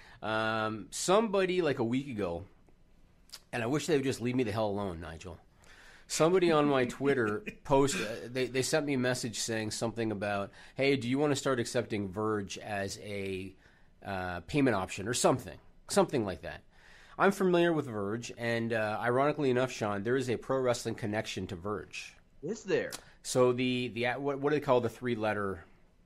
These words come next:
Speaker 1: sign for whatever? For Verge, it's X V G. For anybody that's interested, it's an alt currency, uh, meaning that it's not one of the major ones like Bitcoin or,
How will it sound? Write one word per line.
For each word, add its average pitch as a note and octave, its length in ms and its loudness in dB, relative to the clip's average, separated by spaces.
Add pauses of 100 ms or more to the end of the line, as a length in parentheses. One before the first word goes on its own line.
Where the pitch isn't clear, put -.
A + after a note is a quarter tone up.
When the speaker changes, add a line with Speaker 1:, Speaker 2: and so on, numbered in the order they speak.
(120)
Speaker 1:
sign G2+ 520 -2
for G2+ 220 -8
whatever? F#2+ 440 -6 (320)
For B2+ 180 2
Verge, C3 320 4
it's - 180 -2
X - 200 -8
V A#2 200 -2
G. G2+ 400 -8 (500)
For A2+ 120 -2
anybody A2 280 2
that's G2+ 160 -2
interested, F#2+ 440 -6
it's G2+ 140 -6
an G#2 120 -8
alt B2 220 -2
currency, F#2+ 560 -6 (560)
uh, F#2+ 300 -2
meaning A#2 300 0
that G#2 100 -2
it's G2 120 -6
not A#2 140 -2
one A#2 100 -2
of G#2+ 60 -4
the G#2 60 -4
major G#2 280 -4
ones F#2 220 -6
like E2+ 140 -10
Bitcoin F#2+ 520 -6
or, F2 120 -8